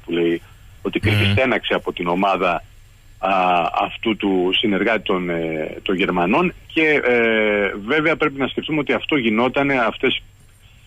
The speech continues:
Speaker 1: οι τουλάχιστον σαράντα, ε, χι-, τριάντα, σαράντα χιλιάδες τόνοι λαδιού, δεν θυμάμαι ακριβώς την ποσότητα,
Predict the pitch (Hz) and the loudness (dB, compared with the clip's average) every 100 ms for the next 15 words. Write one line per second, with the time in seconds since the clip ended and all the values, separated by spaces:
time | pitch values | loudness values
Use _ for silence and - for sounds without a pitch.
0 | - 117 - 110 139 135 - 104 101 110 | -12 -10 -2 0 2 0 -2 -2 0 0
1 | 113 120 117 104 - - 110 - - - | 0 0 -2 -4 -4 -4 -2 -2 -2 -4
2 | - 113 120 127 110 113 127 117 123 - | -4 0 0 0 0 0 0 2 2 0
3 | - 131 120 92 - - 101 98 127 110 | 2 0 2 -2 -8 -6 -4 -2 -2 -2
4 | 87 - - 113 - 123 113 - 98 95 | -4 -14 -14 -10 -2 0 0 -2 -4 -4
5 | 95 95 156 139 | -4 -2 0 -2